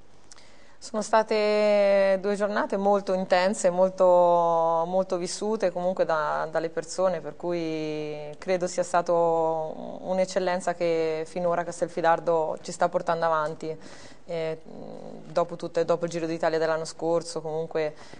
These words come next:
eh, tutta una serie di, di iniziative che si fanno a livello sportivo, comunque per me, eh, il ciclismo è la cosa più sentita, per cui l'ho vissuta direttamente, insomma, ieri.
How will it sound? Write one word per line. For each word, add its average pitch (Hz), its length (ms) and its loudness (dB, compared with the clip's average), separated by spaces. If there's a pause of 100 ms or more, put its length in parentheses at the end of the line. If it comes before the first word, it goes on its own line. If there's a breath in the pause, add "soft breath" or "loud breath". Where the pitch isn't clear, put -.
eh, 160 260 -6
tutta 175 200 -4
una 165 120 -2
serie 160 320 -2
di, 156 380 -4
di 151 80 -8
iniziative 160 560 -4
che 151 80 -6
si 156 140 -10
fanno 160 300 0
a - 20 0
livello 156 280 0
sportivo, 160 540 -6
comunque 151 460 -4 (220)
per 165 180 -4
me, 151 960 2
eh, - 20 -4
il 165 80 -8
ciclismo 156 680 -4
è - 100 -4
la 160 120 -2
cosa 170 240 2
più 165 120 -6
sentita, 165 460 -2
per 147 180 -8
cui 151 680 -4
l'ho 156 120 -2
vissuta 175 360 0
direttamente, 156 600 -2
insomma, 151 360 -10
ieri. 156 280 -8